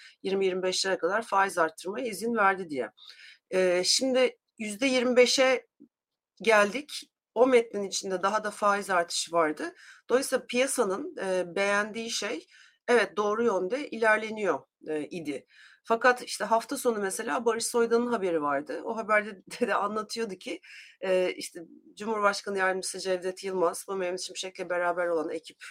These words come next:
diye düşünebiliriz. Yeni ekip, hani o Nebatiler, o parlak gözler gittikten sonra gelen, e, aslında eski A K P'li ama daha ekonomiden anlayan, e, kişiler diyelim. İşte Erdoğan'ı ikna etmiş. "Bakın hani kur korumalı mevduat diye bir şey var elimizde. Bu çok tehlikeli bir aşamaya geldi.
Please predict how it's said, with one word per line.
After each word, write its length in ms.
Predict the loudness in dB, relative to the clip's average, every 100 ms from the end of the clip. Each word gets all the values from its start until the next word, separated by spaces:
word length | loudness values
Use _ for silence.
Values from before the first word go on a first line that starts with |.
| -4
diye 200 | -4 -4
düşünebiliriz. 640 | -6 -6 -6 -6 -10 -8 -4
Yeni 380 | -2 0 -2 _ _
ekip, 300 | -14 -12 -6
hani 200 | -4 -2
o 160 | 0 0
Nebatiler, 720 | 0 2 0 -2 -2 -2 -2
o 200 | -6 -4
parlak 420 | -2 0 -2 -4
gözler 360 | -4 -2 -4 -6
gittikten 540 | -10 -20 -6 -2 -2
sonra 340 | 0 0 0
gelen, 440 | 0 -2 -2 -4 -6
e, 180 | -6 -4 -2
aslında 360 | -2 -2 -4
eski 300 | -6 -6 -2
A 120 | -2
K 120 | -4 -12
P'li 300 | -8 -4 -4
ama 220 | -4 -4
daha 280 | 0 0 0 -10 -20 -20 -20 -20 _
ekonomiden 520 | 2 6 4 6 6 6
anlayan, 520 | 6 6 4 4 4
e, 320 | 2 2 2
kişiler 540 | -2 -6 0 0 0
diyelim. 320 | 0 -2 -4 -8 -16 -20 -16
İşte 120 | 4 10
Erdoğan'ı 480 | 10 10 4 2
ikna 340 | -2 4 8 8
etmiş. 440 | 4 -4 -8 -6
"Bakın 280 | -6 -4 -4
hani 260 | -2 -4 -6
kur 240 | -10 -6
korumalı 380 | -2 -2 0 -2
mevduat 500 | -2 -2 -2 -4 -4
diye 160 | -8
bir 140 | -6 -8
şey 280 | -6 -6 -4
var 120 | -4
elimizde. 440 | -4 -6 -6 -10
Bu 80 | -8
çok 260 | -12 -10 -6
tehlikeli 480 | -4 -6 -8 -8
bir 140 | -6 -4
aşamaya 400 | -4 -2 0 2
geldi. 420 | 0 -2 -4